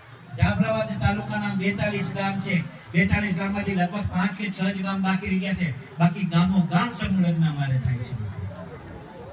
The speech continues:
આ એક કેરી કંડાયડી છે. મિત્રો, હમણાં જ એક યુવાને આવીને વાત કરી,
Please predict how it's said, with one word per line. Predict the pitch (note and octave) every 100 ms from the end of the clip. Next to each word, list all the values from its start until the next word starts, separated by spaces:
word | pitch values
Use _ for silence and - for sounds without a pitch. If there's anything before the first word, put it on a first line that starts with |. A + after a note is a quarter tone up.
| - - - - - F#3 G#3 A3+
આ |
એક | E3+ B3 - G#3+ F3 A#2+
કેરી | F#3+ A#3+ C4+
કંડાયડી | F#3 E3+ D#3+ D3 C3+
છે. | A#2 - G2 - - - - - - - - - - - -
મિત્રો, | E3 F#3 A#3+
હમણાં | A#3 B3+
જ | B3+
એક | C4 A#3+
યુવાને | B3 B3 B3+
આવીને | B3 B3 B3+ B3+
વાત | A#3+ B3+ -
કરી, | B3+ B3 B3 E3+